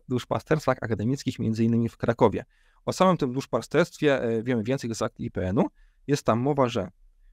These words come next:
do nabożeństw wprowadza się szereg nowych elementów, przy czym wiele z nich, e, przenosi się z obrzędu masońskiego,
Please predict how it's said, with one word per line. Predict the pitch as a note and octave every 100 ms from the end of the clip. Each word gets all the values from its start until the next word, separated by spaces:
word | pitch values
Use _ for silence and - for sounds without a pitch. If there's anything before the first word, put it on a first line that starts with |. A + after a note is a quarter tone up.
| _
do | -
nabożeństw | A2 G#2+ A2 B3+ C4+ A#3+
wprowadza | - D3 C#3 D#3+ D3+
się | -
szereg | B2 D3 D3 -
nowych | C3 C3 -
elementów, | G#2+ G#2 A#2 E3 A#3+ A3
przy | - C3
czym | A2+ G#2+
wiele | D3 F3+ B2+
z |
nich, | D3 D#3+
e, | - B2 A#2
przenosi | - - D3 -
się | B2+
z | A2+
obrzędu | B2 A#2+ C3 B2+
masońskiego, | A#2+ - C3 - G#2 B2+